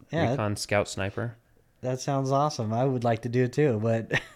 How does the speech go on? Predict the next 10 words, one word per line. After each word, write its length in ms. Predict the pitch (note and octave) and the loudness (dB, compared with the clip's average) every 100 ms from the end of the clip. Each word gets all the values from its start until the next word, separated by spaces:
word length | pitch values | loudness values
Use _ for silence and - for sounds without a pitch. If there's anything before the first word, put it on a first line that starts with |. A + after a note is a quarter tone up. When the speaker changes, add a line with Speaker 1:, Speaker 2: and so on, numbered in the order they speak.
| - - | -20 0
Speaker 1:
<laughs> 320 | E3+ - _ | 0 0 _
Speaker 2:
No, 160 | - G2 | 0 4
like, 220 | F2 F2 | 4 4
I, 340 | F2+ G#2 G2+ G2+ G2+ | 4 6 4 0 -8
uh, 220 | E2 E2 D#2+ _ _ _ F#2 | -8 -8 -12 _ _ _ -12
I 100 | E2+ | -8
don't 120 | E2+ | -6
know 160 | E2 E2 | -6 -8
if, 180 | - - _ _ _ - - _ - | -10 -20 _ _ _ -20 -20 _ -10
uh, 180 | - - | -8 -6